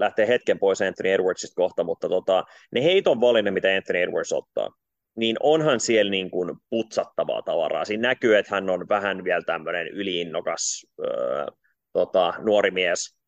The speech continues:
joka kokeilee rajojaan. Et niin kuin on siinä haasteita, hän ottaa välillä niitä pitkiä kakkosia turhaa. Mut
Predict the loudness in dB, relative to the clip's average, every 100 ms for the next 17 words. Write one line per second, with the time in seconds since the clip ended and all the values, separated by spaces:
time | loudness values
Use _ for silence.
0 | -4 -2 0 0 2 2 2 0 0 0
1 | 0 -2 -4 -6 -6 0 0 2 0 2
2 | 2 2 -2 0 0 0 2 2 4 2
3 | 2 -2 -2 -10 -8 -6 -6 -6 -8 -8
4 | -6 -6 -4 -4 -4 -8 _ _ -6 -4